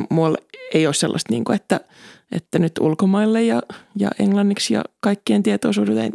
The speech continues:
missään nimessä. Et se on en-, ehkä, kyllä tavallaan olisi kiva pitää sitä siinä niin kuin rinnalla.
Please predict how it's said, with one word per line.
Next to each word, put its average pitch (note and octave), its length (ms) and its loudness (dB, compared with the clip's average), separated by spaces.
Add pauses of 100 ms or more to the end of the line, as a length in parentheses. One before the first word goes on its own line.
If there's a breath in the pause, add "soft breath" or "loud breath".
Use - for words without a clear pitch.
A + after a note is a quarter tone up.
missään - 360 -2
nimessä. - 400 -2 (1400 soft breath)
Et D#3+ 140 -2
se F3 140 2
on E3+ 100 2
en-, F3 180 0 (280)
ehkä, E3+ 260 -2 (180)
kyllä F#3+ 140 -2 (240)
tavallaan A3+ 300 2
olisi G#3 160 0
kiva G3+ 180 2
pitää F#3+ 240 0
sitä - 240 -4
siinä F#3 180 2
niin F3+ 140 2
kuin F#3 120 -2 (160)
rinnalla. G3+ 680 2